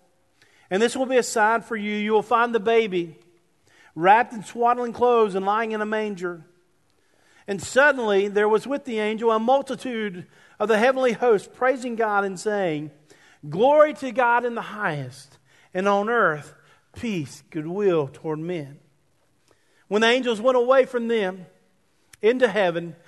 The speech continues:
the shepherds said to one another, "Let us go over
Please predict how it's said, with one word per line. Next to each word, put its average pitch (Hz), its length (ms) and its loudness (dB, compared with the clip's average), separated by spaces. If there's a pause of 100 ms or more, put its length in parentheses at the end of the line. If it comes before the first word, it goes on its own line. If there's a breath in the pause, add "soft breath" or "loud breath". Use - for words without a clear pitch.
(180 soft breath)
the 196 80 0
shepherds 262 420 0
said 262 200 2
to 247 40 -2
one 240 220 0
another, 233 340 0 (300 loud breath)
"Let 240 460 -4
us 233 200 -6
go 254 400 6
over 165 380 -6